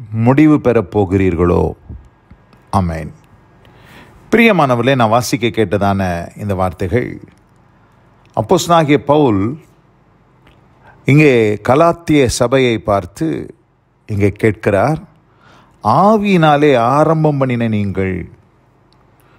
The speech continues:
இப்பொழுது மாம்சத்திலே முடிவு பெறப் போகிறீர்களோ?"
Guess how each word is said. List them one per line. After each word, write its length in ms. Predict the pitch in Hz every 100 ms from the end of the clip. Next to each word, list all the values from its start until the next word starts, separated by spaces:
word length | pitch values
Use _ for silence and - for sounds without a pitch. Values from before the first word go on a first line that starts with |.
| _ -
இப்பொழுது 400 | 107 110 104 95
மாம்சத்திலே 1300 | 95 127 185 196 - 160 160 127 107 107 123 - - - - _ _
முடிவு 480 | 110 120 135 139 107
பெறப் 360 | 110 104 104
போகிறீர்களோ?" 540 | 95 87 85 80 82